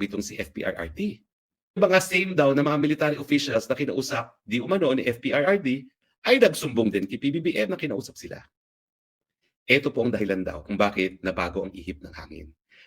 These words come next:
Nagkataon lang na nagkakaroon ng personalan si House Speaker at saka si V P Sara noong mga panahon nito dahil dun sa tambaluslos at saka dun sa confidential funds. Pero ang tingin ko, kaya nanahimik na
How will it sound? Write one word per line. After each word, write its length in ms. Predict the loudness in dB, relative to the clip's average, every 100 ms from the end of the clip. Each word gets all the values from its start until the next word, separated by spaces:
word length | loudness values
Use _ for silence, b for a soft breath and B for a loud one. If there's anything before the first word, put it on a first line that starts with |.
| 0
Nagkataon 560 | 2 2 -4 -6 0
lang 320 | 0 0 -2 -12 _ _ _ _ _ _
na 160 | 0 2
nagkakaroon 400 | 2 2 2 2
ng 120 | 0
personalan 600 | -2 -2 -2 0 -2 -4 _ _ _ _
si 480 | -4 -4 -4 -8 -16 _ _ _ _ -12
House 320 | 0 0 2
Speaker 320 | -2 2 0
at 80 | 0
saka 80 | -2
si 160 | -4 -4
V 80 |
P 80 | -4
Sara 320 | -4 -2 -2
noong 80 | 0
mga 160 | -2 0
panahon 240 | -2 0
nito 240 | 0 -2 -2
dahil 160 | -2
dun 160 | -4 -6
sa 80 | -4
tambaluslos 880 | -2 -2 -2 -4 -6 -6 -14 -20 _ _ _ -8
at 140 | -4
saka 180 | 0 0
dun 140 | -2
sa 100 | -2
confidential 480 | -2 -2 -2 -2 -6
funds. 480 | -10 -12 -14 -20 _ b b _
Pero 480 | 2 4 4 2 _ _
ang 80 | -4
tingin 240 | 2 2 2
ko, 160 | 2
kaya 160 | 4 2
nanahimik 640 | 2 0 -4 0 2 2
na 300 | 0 0 -4